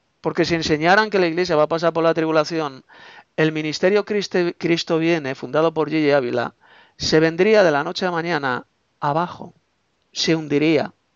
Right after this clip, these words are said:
Y sus ovejas descerebradas se desparramarían. Así de simple. Y como ese ministerio, pues hablo de otros. Hay otros falsos pastores que tampoco quieren arrepentirse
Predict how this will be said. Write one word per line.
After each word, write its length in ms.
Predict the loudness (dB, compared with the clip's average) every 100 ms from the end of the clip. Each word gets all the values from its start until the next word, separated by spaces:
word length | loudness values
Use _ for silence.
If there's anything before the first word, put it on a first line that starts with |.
| _ _ _ _ _ _ _ _ _ _ _ _ _ _ _ _ _
Y 80 | -2
sus 200 | -2 0
ovejas 360 | 2 4 4 2
descerebradas 920 | 0 0 2 4 4 4 2 -2 -14 _ _
se 320 | -12 -6 -4
desparramarían. 920 | -4 -8 -8 -6 -6 -6 -6 -8 -14 _ _ _ _ _ _
Así 240 | -8 -4 -4
de 100 | -4
simple. 320 | -8 -12 -14 -18 -20 -20 -20 -20 2
Y 140 | 2
como 240 | 2 2
ese 160 | 2 2
ministerio, 540 | 2 0 4 4 4
pues 180 | 2 0
hablo 220 | 0 0
de 100 | 0
otros. 540 | -2 -6 -16 -18 -20 -20 _ _ _
Hay 220 | 0 2 2
otros 260 | 0 0
falsos 280 | 0 -2 0
pastores 600 | -2 -2 -2 0 -2 -4 -16 -20 -20 -20 _
que 140 | 2 4
tampoco 400 | 4 2 0 0
quieren 260 | 0 0
arrepentirse 800 | 2 0 -2 -4 -6 -4 -4 -6